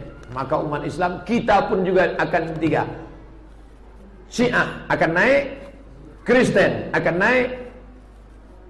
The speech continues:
komunis akan naik. Sama kasus kita. Maka kalau kita dari sekarang kuat-kuat, hati-hati.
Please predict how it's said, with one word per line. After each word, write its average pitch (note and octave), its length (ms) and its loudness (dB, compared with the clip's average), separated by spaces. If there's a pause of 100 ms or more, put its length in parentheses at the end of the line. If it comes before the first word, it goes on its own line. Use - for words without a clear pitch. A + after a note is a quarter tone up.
(400)
komunis F3+ 560 2
akan C#3+ 240 -4
naik. A#2+ 200 -12 (200)
Sama G3 480 0
kasus D3 320 -2
kita. - 160 -8 (240)
Maka B2+ 160 -4
kalau D#3+ 240 0
kita D3+ 400 -2
dari D3+ 160 -2
sekarang D3+ 480 -4
kuat-kuat, E3 320 -2 (320)
hati-hati. B2+ 400 -8